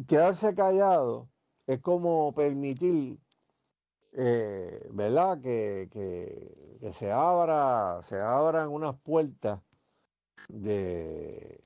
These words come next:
¿verdad? No voy a decir de qué, pero, pero, este, una, una, una, u-, bueno, hay unas palabras, ¿verdad?, que, <laughs> que podría utilizar,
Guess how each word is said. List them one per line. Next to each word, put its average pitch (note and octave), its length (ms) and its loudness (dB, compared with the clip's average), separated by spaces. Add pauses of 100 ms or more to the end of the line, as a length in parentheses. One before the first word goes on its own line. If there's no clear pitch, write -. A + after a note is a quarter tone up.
(400)
¿verdad? A2+ 280 0
No C3+ 80 -2
voy B2+ 100 4
a C3+ 80 0
decir D3 220 -4
de C#3 160 4
qué, D#3+ 180 2
pero, F2 300 0
pero, E2 280 -4 (120)
este, F2 600 -8 (360)
una, A2+ 280 -10
una, B2+ 320 -2
una, B2+ 520 -2 (520)
u-, B2+ 240 0
bueno, C#3 220 6
hay C3+ 120 6
unas D3+ 200 2
palabras, C#3 480 4
¿verdad?, B2 240 2
que, G2+ 160 -10
<laughs> - 800 -14
que B2 100 -2
podría A2+ 680 4
utilizar, A2+ 640 0